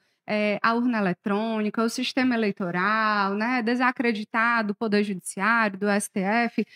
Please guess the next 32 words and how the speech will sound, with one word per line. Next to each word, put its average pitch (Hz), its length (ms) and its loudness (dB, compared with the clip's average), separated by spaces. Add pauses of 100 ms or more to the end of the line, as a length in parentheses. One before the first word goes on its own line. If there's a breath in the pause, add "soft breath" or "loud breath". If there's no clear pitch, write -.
(220 soft breath)
do 233 140 2
T 269 140 -2
S 240 400 0
E, 226 400 2 (240)
uma 349 260 2
série 302 380 -2
de 285 160 -2
questões 277 580 0
que - 140 -2
foram 277 500 0 (120)
feitas, 277 640 -2 (260)
é, 190 460 0
por 269 180 2
Bolsonaro 240 880 0
durante 214 640 0 (320 soft breath)
a 196 160 4
sua 208 240 0
gestão 202 420 0
na 202 160 0
presidência 233 600 0
com 381 180 -2
muita 349 240 0
naturalidade. 359 1040 0
Então, 247 300 -2
isso 302 400 -2
i-, 262 220 -2
estava 311 460 2
sendo 285 260 -4
colocado 233 400 0
pra 202 160 -2
população 208 560 0
brasileira 196 680 2